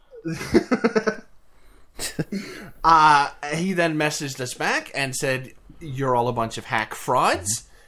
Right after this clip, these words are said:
Speaker 1: And we said, "Correct." Um, and then Craig kept needling
Speaker 2: <laughs>
Speaker 1: me personally about, "Hey, Dave, you should probably try Tales of Berseria." And I'm like, "Okay, sure." And I played it, and there were some mixed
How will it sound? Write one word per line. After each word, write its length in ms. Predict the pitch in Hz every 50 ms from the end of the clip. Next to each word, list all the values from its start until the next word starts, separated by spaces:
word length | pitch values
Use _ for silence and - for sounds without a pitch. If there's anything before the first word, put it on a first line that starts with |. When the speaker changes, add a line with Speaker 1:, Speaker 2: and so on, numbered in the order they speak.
| - - -
Speaker 1:
And 200 | 139 135 123 123
we 120 | 127 123
said, 360 | 123 - - 117 110 - -
"Correct." 920 | - - - 170 139 113 104 113 131 415 - - - - - - - - - _ _ _ _ _ _ _ - - _ -
Um, 540 | 156 170 175 175 180 175 156 123 104 104 - _ _ _ _ _ _ - - _ _
and 180 | - 214 233 254
then 220 | 269 269 262 208
Craig 580 | 202 - - 285 302 294 240 175 143 120 120 - _
kept 500 | - - 220 214 196 - - - - - 170
needling 840 | 175 180 202 247 285 285 247 190 156 143 127 160 - 110 156 131 -
Speaker 2:
<laughs> 40 | -
Speaker 1:
me 220 | 123 147 147 - 127 151
personally 560 | 117 120 156 - 202 131 117 - 143 - - 95
about, 320 | 95 113 113 107 - - - - - - _ - - -
"Hey, 140 | 381 403
Dave, 480 | 339 349 285 165 120 107 - - - - - - - - - - - - - - - - 480
you 120 | 285 381
should 160 | - - 226
probably 240 | 240 196 185 165 151 151
try 220 | - - 175 160
Tales 340 | 151 - 160 127 127 131 139
of 80 | -
Berseria." 540 | - 160 - - 427 453 202 135 - - - - - - - - - -
And 100 | - 440 480 466 453
I'm 60 | 415
like, 200 | 440 440 440 -
"Okay, 360 | - 466 440 - 440 466 415 392
sure." 420 | 381 - 427 392 220 147 117 120 -
And 180 | 147 190 190
I 60 | 170 165
played 260 | - 180 196 262 370
it, 160 | 381 - - -
and 440 | 262 330 403 403 403 392 392 392 381
there 180 | 381 392 381
were 200 | 359 359 370 359
some 220 | 349 - 320 302 277
mixed 360 | 233 190 196 - - - -